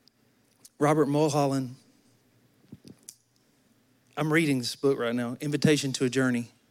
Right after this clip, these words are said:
by Robert Mulholland, and so far I can say that it's good, so buy it and <laughs> read it. He says this, "This journey unfolds through an increasingly faithful response to the one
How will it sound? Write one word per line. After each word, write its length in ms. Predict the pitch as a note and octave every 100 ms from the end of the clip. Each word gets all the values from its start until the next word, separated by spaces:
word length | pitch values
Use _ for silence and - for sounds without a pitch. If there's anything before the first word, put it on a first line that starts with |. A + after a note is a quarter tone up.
| _ _ -
by 80 | B2+
Robert 300 | C3 C3 A#2
Mulholland, 580 | C3 B2+ B2+ B2 B2 B2
and 160 | B2+ A#2+
so 160 | C#3+
far 320 | B2+ C3+ B2 A#2
I 100 | B2
can 260 | B2+ A#2
say 260 | A2+ C3+ A#2
that 200 | A#2 A2
it's 140 | A2
good, 260 | - B2 A#2
so 180 | B2+ A2+ - -
buy 200 | C3+ C3
it 80 | B2+
and 160 | C3 - D#3+
<laughs> 100 | D#3
read 140 | E3+ E3+
it. 140 | - - - - - - - - - - _
He 140 | - G#3
says 280 | - E3 C#3+
this, 540 | D#3 C#3 C3 - -
"This 220 | - F3 -
journey 420 | F3+ F#3+ G#3 G#3
unfolds 760 | F3 F3 D3+ F#3 F3 E3 D3
through 200 | - E3
an 80 | D#3
increasingly 800 | C#3 C3 - - F3 - E3 D#3
faithful 560 | C#3+ - D3 D#3+ - D#3
response 640 | D3 C3 - C3 B2 - -
to 120 | C#3
the 140 | B2
one 560 | A#2 C#3 E3 F#3 F#3